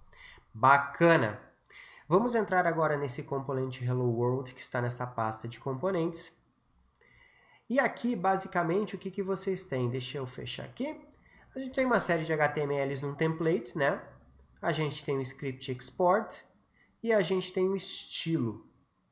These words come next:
certo, pessoal? Então, vamos fazer o seguinte, eu vou arrancar novamente tudo isso aqui, deixar a nossa mensagem, tá?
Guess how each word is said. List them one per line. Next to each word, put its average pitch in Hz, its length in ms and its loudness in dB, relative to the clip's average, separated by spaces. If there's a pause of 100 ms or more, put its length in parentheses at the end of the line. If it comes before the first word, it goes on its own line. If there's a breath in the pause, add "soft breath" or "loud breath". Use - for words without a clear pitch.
certo, 180 440 2
pessoal? - 600 -8 (760 soft breath)
Então, 175 420 4
vamos 185 300 -2
fazer 185 280 0
o 190 40 -4
seguinte, 117 480 -8
eu 107 80 -10
vou 113 340 -8 (180)
arrancar 127 840 0
novamente 110 920 -8 (720)
tudo 123 280 -2
isso 107 220 -6
aqui, 113 460 -12 (2250 loud breath)
deixar 175 520 6
a 143 100 6
nossa 127 340 0
mensagem, 117 1000 0 (920)
tá? 123 440 -2